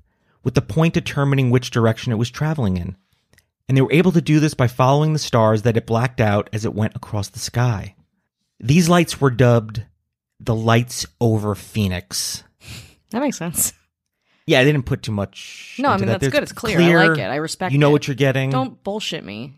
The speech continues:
Speaker 1: For the sheer number of witnesses and callers that reported seeing them in the area.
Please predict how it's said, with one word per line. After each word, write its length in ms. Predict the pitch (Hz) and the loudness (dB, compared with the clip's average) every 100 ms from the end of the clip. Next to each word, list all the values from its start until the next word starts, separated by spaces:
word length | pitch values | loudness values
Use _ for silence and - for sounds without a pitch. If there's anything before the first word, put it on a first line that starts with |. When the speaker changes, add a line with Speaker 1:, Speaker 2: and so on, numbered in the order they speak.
| _ _ _ _ | _ _ _ _
Speaker 1:
For 100 | 160 | 0
the 100 | 147 | 0
sheer 300 | - 175 190 | 0 2 4
number 240 | 180 175 | 4 2
of 80 | 147 | 0
witnesses 460 | 131 - 120 135 127 | 0 -2 -2 -2 -4
and 100 | 127 | -4
callers 360 | 127 123 120 | -2 0 0
that 80 | 123 | 0
reported 460 | 95 110 120 117 113 | -2 -4 -2 -2 -4
seeing 240 | - 113 | -4 -2
them 160 | 113 113 | 0 -2
in 40 | |
the 140 | 113 120 | -2 -2
area. 460 | 135 101 87 - | -2 -4 -6 -14